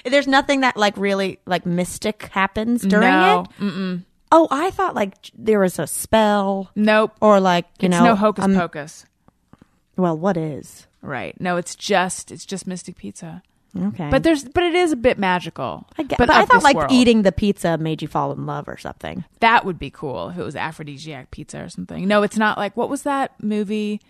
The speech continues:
Speaker 2: that Patrick Dempsey was in?
Speaker 1: Love Potion Number Nine? No.
Speaker 2: No, where he was a pizza delivery man.
Speaker 1: <gasps> Oh!
Speaker 2: And you know what I mean? If
Speaker 1: Yeah.
Speaker 2: they, if they ordered it with anchovies, then they
Speaker 1: That
Speaker 2: wanted
Speaker 1: means
Speaker 2: a
Speaker 1: they
Speaker 2: little
Speaker 1: wanted a little
Speaker 2: extra.
Speaker 1: in and
Speaker 2: Yeah.
Speaker 1: out. Uh-huh. Oh my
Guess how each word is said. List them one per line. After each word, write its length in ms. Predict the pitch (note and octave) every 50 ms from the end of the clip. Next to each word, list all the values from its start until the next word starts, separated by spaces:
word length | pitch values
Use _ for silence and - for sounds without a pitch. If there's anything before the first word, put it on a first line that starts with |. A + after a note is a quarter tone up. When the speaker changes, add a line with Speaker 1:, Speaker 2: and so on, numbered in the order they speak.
| _ _ _ -
Speaker 2:
that 240 | - F3+ F#3+ - -
Patrick 340 | - - F#3+ F3+ F#3 E3 -
Dempsey 340 | F#3 E3+ E3+ E3+ - F#3+ F3+
was 200 | E3+ F3+ E3+ E3
in? 380 | E3 F3+ F3 E3+ F3 E3+ E3+
Speaker 1:
Love 160 | F3 F#3+ F3+
Potion 260 | - G3+ F#3+ F#3 - G3+
Number 180 | F#3+ F#3+ F#3+
Nine? 300 | F#3 F#3 F#3+ A#3 C#4 C#4 _ _ _ _ _ _ _ -
No. 320 | F#3+ F3 D#3+ C3 A#2 D3 _ _ _
Speaker 2:
No, 680 | - G3 G3+ G#3 G3+ G3+ G3+ G3+ G3+ G3 F#3+ F#3 F3+ D#3+ G2
where 140 | G3 G3 G3
he 200 | G3 - A3+ A3
was 140 | G3+ G3
a 60 | F#3+ F#3
pizza 280 | - - C4 A3 B3
delivery 360 | G#3+ A3+ A3+ A3 F#3+ G#3 G#3
man. 440 | F#3+ F3+ F3 F3 E3+ E3+ E3+ E3 D#3+ E3 - -
Speaker 1:
<gasps> 120 | - -
Oh! 120 | G4 G#4+ A4+
Speaker 2:
And 180 | E4 G#3 F#3 - -
you 100 | - A3
know 80 | G#3 A3
what 80 | A3 G#3
I 40 |
mean? 200 | G3+ G#3+ A3+ G#3+
If 80 | A3 A#3
Speaker 1:
Yeah. 160 | D4 F#4+ G#4+ F4
Speaker 2:
they, 60 | G#3+
if 60 | -
they 100 | - A#3 A3
ordered 280 | A#3 A#3 A3+ G#3+ A3
it 80 | G#3+ G3
with 120 | G3 G#3
anchovies, 600 | - D#3 A3 A3+ G#3+ - A3+ G#3 G3+ F#3+ F#3 F3+
then 140 | E3+ F#3+ F#3
they 80 | F#3 F3+
Speaker 1:
That 100 | A3+ G3+
Speaker 2:
wanted 120 | F3+ F#3 G#3+
Speaker 1:
means 80 | G#3+ F3+
Speaker 2:
a 20 |
Speaker 1:
they 100 | F3+ G#3+
Speaker 2:
little 60 | G3+
Speaker 1:
wanted 200 | G#3 G#3 G3+ G3
a 40 | G3
little 160 | G3+ G3+ G3
Speaker 2:
extra. 120 | F#3+ F#3 G#3+
Speaker 1:
in 60 | G#3
and 100 | G3 F#3+ G3
Speaker 2:
Yeah. 160 | G3+ - C4
Speaker 1:
out. 180 | A#3+ F#3+ F#3+ - - - - - - - - - - - - - - -
Uh-huh. 600 | A#3 C4 B3+ A#3+ C4+ A#3 A#3+ C4 C#4+ E4 F4+ F4+ - _ _ _ -
Oh 240 | - A3+ C4 C#4 B3+
my 320 | A#3+ A3 G3 F3 F3 F3